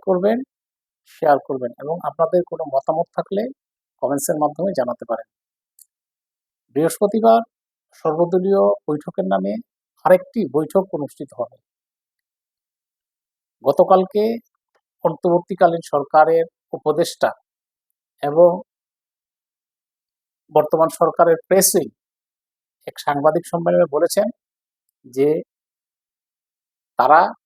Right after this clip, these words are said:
বৃহস্পতিবার দিন সর্বদলীয় বৈঠক করবেন। সর্বদলীয় বৈঠক বলতে আমরা কি বুঝ-,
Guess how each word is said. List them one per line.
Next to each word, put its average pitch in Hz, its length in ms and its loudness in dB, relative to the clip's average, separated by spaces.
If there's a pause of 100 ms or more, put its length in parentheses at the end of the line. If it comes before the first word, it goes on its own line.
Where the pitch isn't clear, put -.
বৃহস্পতিবার 196 800 0 (260)
দিন 175 320 -8
সর্বদলীয় 156 720 -4 (340)
বৈঠক 123 320 -8
করবেন। 117 320 -10 (1080)
সর্বদলীয় 208 680 2
বৈঠক 185 480 2 (920)
বলতে 170 300 0
আমরা 151 240 2
কি 202 380 -6
বুঝ-, 135 280 -4